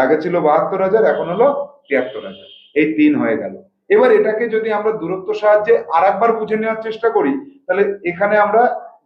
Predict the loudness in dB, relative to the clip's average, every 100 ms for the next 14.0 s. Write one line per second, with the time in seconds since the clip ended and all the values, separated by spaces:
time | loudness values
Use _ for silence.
0 | 0 0 0 -4 -4 -4 -4 -6 -8 -16
1 | _ _ -2 2 2 2 0 -2 -4 -6
2 | -2 -2 0 -2 0 2 2 4 4 0
3 | -4 -4 -4 -12 _ _ -2 0 -2 -6
4 | -6 -4 2 2 4 2 2 -6 -18 _
5 | _ _ _ -12 -4 -2 0 0 2 4
6 | 2 0 -12 _ -20 -10 -6 -2 0 0
7 | 2 2 0 -4 -12 -8 -4 -4 -4 -2
8 | 0 0 -2 -4 -16 -8 -4 -2 -2 -2
9 | 0 2 0 0 0 0 0 0 0 -2
10 | -2 -2 -2 -4 -16 _ _ 0 4 4
11 | 2 -2 -10 -18 -12 -6 -2 0 -2 -2
12 | -8 -6 0 2 2 0 -4 -2 0 0
13 | -2 -8 -18 -6 0 4 4 2 0 0